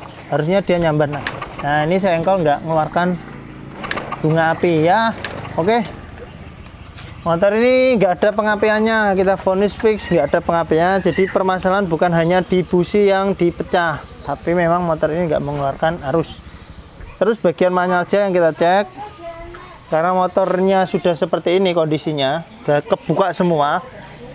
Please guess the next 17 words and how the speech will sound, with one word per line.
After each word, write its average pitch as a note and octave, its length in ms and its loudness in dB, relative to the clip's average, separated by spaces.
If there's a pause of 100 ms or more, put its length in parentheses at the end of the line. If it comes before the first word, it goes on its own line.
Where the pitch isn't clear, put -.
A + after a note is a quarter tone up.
(180)
Enaknya G3+ 400 2
itu G#3+ 160 2
kita G#3+ 240 2
ngecek G3+ 320 0
di F#3+ 80 0
bagian D#3+ 320 0
tengah, D#3 480 0
yaitu D#3 240 -2
di E3 80 -2
bagian D#3 480 0
C - 80 -4
D C#3 160 -2
I. C3+ 320 2 (800)
Kita G3+ 240 0
cek A3 240 -2 (400)
input G#3 400 2 (160)
si-, G3+ 320 -2